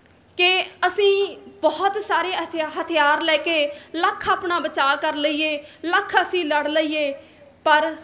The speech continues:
ਹਕੂਮਤੀ ਧਿਰਾਂ ਦੇ ਸ਼ਬਦ ਹੀ ਤੈਅ ਕਰਦੇ ਹਨ ਕਿ ਕੌਣ ਅੱਤਵਾਦੀ ਹੈ ਤੇ ਕੌਣ ਜੰਗਜੂ। ਇਸ ਤੋਂ ਅਸੀਂ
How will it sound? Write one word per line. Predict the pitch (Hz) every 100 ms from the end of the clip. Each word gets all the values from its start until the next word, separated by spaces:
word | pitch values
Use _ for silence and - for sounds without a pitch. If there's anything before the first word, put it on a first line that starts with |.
| -
ਹਕੂਮਤੀ | 294 311 302 311 349 349
ਧਿਰਾਂ | 349 302 269
ਦੇ | 262 302
ਸ਼ਬਦ | 302 339 294 349
ਹੀ | 320 339
ਤੈਅ | 294 285
ਕਰਦੇ | 294 269 233 294
ਹਨ | 269 277 285 - -
ਕਿ | 320
ਕੌਣ | 311 330 320 - 277
ਅੱਤਵਾਦੀ | 277 277 269 320 285 285
ਹੈ | 247 254 - - -
ਤੇ | 294
ਕੌਣ | 294 269 269 262
ਜੰਗਜੂ। | 247 220 226 233 - - _ _ _ _ _ _ _ -
ਇਸ | 320
ਤੋਂ | - 415 359
ਅਸੀਂ | -